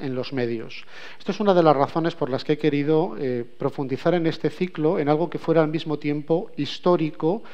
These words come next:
pero, eh, con una visión hacia el presente. La historia, a mi juicio, no se hace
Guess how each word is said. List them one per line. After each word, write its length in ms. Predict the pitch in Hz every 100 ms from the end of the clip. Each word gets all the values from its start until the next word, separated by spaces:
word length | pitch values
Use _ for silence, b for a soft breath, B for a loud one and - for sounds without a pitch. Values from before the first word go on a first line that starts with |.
| B B -
pero, 460 | 151 160 180 -
eh, 220 | - 131 123
con 140 | 143
una 220 | 156 165
visión 340 | 147 143 - 151
hacia 220 | 143 139
el 80 | 127
presente. 500 | 127 - 131 123 123
La 100 | 123
historia, 400 | - - 151 156
a 40 |
mi 100 | 135
juicio, 480 | 127 165 170 - 139
no 140 | 131
se 160 | 127 143
hace 480 | 147 - 156 127